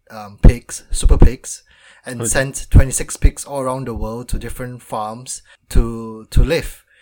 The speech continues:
Speaker 1: to basically see how they grow. And in ten years' time, they're gonna have a competition to see who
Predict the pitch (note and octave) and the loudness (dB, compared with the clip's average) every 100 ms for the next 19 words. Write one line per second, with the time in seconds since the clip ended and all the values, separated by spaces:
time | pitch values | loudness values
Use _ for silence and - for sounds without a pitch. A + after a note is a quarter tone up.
0 | _ _ - - - C#3 C#3 - B2+ B2 | _ _ 0 0 0 -6 -10 -8 -6 -8
1 | A2+ A#2 A2+ A2 A2 - C3+ C3 C3 - | -8 -10 -12 -14 -14 -8 -8 -6 -6 -6
2 | A#2 A#2+ A#2 G#2+ B2 G#2+ - - A#2 B2 | -8 -10 -12 -12 -12 -12 -12 -12 -2 -2
3 | A#2 B2+ - A2 B2 A#2+ A2+ C3 B2 B2+ | -2 -12 -12 -12 -12 -8 -4 -2 -4 -8
4 | A#2+ A#2+ | -12 -18